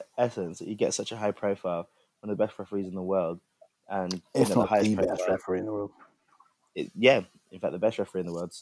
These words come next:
Speaker 1: to do that. So you can't really blame him unless he was paid, like, an extortionate amount of money. Um,
Speaker 2: Yeah, who knows? Still, him being there is a great thing anyway.
Speaker 1: Absolutely.
Speaker 2: I'm just being a
Speaker 1: Absolutely.
Speaker 2: dick.
Speaker 1: And it was live streamed on Pundit Arena.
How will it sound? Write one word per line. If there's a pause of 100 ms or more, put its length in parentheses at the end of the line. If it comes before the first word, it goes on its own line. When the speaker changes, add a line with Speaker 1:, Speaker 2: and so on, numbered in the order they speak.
Speaker 1:
to
do
that. (360)
So
you
can't
really
blame
him (760)
unless
he
was
paid,
like, (600)
an
extortionate
amount
of
money. (600)
Um,
Speaker 2:
Yeah,
who (120)
knows? (800)
Still,
him
being
there
is
a
great
thing
anyway. (300)
Speaker 1:
Absolutely. (640)
Speaker 2:
I'm
just
being
a
Speaker 1:
Absolutely.
Speaker 2:
dick.
Speaker 1:
And
it
was
live
streamed
on
Pundit
Arena.